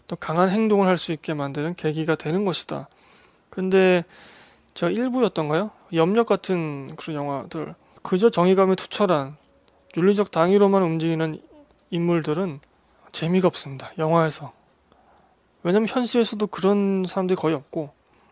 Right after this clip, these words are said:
너무 평면적이거든요. 인간성이 거세된 거죠.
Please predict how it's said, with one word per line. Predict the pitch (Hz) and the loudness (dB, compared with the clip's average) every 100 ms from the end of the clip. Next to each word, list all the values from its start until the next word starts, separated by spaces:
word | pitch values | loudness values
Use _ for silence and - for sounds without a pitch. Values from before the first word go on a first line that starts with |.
| _ _ - | _ _ 0
너무 | 165 214 | 0 0
평면적이거든요. | - 254 269 214 160 131 135 135 143 _ _ _ _ _ - | -4 -2 0 2 2 0 -6 -14 -16 _ _ _ _ _ -4
인간성이 | 175 208 196 202 | 2 2 2 0
거세된 | 190 147 175 175 143 | -2 -2 0 -2 -4
거죠. | 131 139 | -8 -12